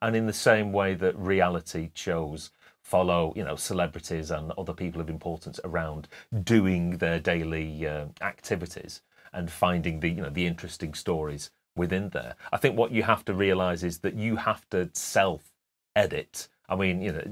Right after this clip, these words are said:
if, if you're a drummer, I don't necessarily wanna see you having your breakfast. However, what do you do during your day-to-day activities, especially, you know, if you're, if you're rehearsing or if you're going on a, on a gig on a Friday or a Saturday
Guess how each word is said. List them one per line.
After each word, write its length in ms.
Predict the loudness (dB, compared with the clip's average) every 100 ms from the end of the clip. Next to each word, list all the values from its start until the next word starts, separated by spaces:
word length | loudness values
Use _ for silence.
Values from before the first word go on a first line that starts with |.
| -8
if, 180 | -8 -8
if 140 | -6 0
you're 140 | 2
a 120 | 2
drummer, 300 | 2 2 2 0
I 100 | -2
don't 220 | -2 -2
necessarily 420 | -4 -6 -4 -4
wanna 160 | -4 -6
see 160 | -8
you 120 | -8 -8
having 180 | -10
your 80 | -10
breakfast. 580 | -10 -10 -12 -20 -20 -20 _ -20 -8
However, 440 | -2 0 2 0
what 440 | -2 2 4 4 2
do 100 | -2
you 300 | 0 0 0
do 340 | 0 0 0
during 560 | -2 0 2 2 -2 -6 -12 -20 _
your 440 | 0 4 4 4 0 -2
day-to-day 1040 | 4 4 4 2 -2 -4 -2 2 4 2 -2
activities, 760 | -8 -12 -4 -4 -4 -8 -12 -12
especially, 500 | -6 -6 -6 -6 -6
you 100 | -8
know, 100 | -10
if 140 | -8
you're, 180 | -4 -4 -6 -18 -10
if 160 | -6
you're 100 | -2
rehearsing 760 | 0 2 2 2 2 2 2 -2 -6 -20 -4
or 200 | 0 2
if 100 | 0
you're 80 | 0
going 420 | 2 4 2 0 -6
on 160 | -6 -4
a, 80 | -4
on 120 | -4
a 40 | -4
gig 280 | -2 -2
on 80 | -2
a 40 | -4
Friday 540 | -2 -2 -2 -4 -4
or 60 | -6
a 40 |
Saturday 560 | -6 -8 -6 -8 -8